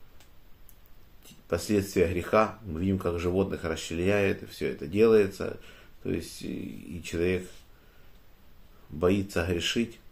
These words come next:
чтобы это с ним не случилось, то здесь, получается, человек эту жертву даёт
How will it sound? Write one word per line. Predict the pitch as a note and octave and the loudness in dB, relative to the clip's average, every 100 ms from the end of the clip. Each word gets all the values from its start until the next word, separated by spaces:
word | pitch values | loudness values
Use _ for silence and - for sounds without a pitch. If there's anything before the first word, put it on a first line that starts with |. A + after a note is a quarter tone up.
| - - | -20 -18
чтобы | - F2 F#3 | -10 -2 -2
это | F#3+ | -2
с | - - | -6 -2
ним | G#2 | 0
не | G2 | 0
случилось, | - F#2 - F#2+ F2 E2+ - - - - - - - - - - - - - | -2 -6 -4 -2 0 -2 -8 -20 -20 -20 -20 -20 -20 -20 -20 -20 -20 -20 -8
то | G2 F2+ F2+ | 2 4 4
здесь, | F#2+ G2 B2+ G3 G3 - - - - | 0 -4 0 2 0 -6 -12 -16 -8
получается, | - B2 B2 D#3 D3 - - B2+ A#2 - - - | -2 -2 0 4 4 2 0 -2 0 -2 -8 -10
человек | - A#2+ A#2 - - - | 0 2 2 -2 -14 0
эту | A#2 B2 G2+ | 2 4 2
жертву | F2 F#2+ - - - - - - - - - - | 4 4 2 -6 -12 -14 -20 -20 -20 -20 -20 -16
даёт | E2 F2+ G#2 A#2 A#2 | 0 4 6 4 0